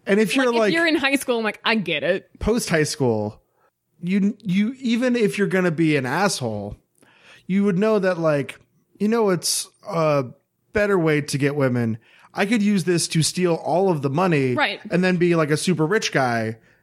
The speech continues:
Speaker 1: And then some women will be interested in me for being a super rich guy.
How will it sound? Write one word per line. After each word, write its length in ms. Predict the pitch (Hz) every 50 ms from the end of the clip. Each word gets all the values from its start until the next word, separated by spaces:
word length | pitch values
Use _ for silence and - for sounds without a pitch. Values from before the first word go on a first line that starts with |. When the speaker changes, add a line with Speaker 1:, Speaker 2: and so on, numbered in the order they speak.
| _ -
Speaker 1:
And 140 | 160 160
then 320 | 170 165 160 160 156 160 151
some 240 | - - 170 160 160
women 400 | 160 156 156 160 156 151 151 143
will 140 | 147 156
be 160 | 143 160 156 151
interested 320 | 147 147 - - 165 151
in 40 | 143 147
me 180 | 147 147 143
for 140 | 135 - 151
being 200 | 135 151 143 139
a 60 | 135
super 240 | 131 - 170 - 143
rich 240 | 165 196 196 - -
guy. 260 | 117 90 80 -